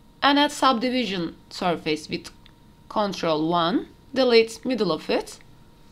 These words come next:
G to move and S to scale for matching.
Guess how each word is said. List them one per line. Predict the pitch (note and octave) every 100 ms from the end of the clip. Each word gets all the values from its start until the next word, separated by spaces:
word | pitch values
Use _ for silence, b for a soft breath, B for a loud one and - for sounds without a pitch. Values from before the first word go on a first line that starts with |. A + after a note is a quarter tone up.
| - - - - - - - - - - - - - - -
G | D4+ D#4+
to | D#4
move | A#3 A#3+
and | D#4 D4+
S | D4 D4
to | C#4
scale | - - F3 G3+
for | E4 C#4 A3+
matching. | F#3+ - - F3+